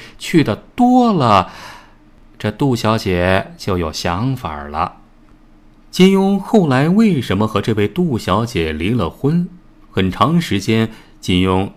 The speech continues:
一个字儿都没说过，一直到了金庸七十多岁的时候，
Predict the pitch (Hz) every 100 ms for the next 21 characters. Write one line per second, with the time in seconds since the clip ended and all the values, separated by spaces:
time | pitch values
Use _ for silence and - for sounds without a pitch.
0 | - 98 101 98 92 80 80 78 78 82
1 | 78 76 - - _ - - - - -
2 | - 139 113 110 113 104 92 - 113 123
3 | 127 - - 208 220 202 - 170 180 131
4 | 87 90 - 80 78 - 80 78 82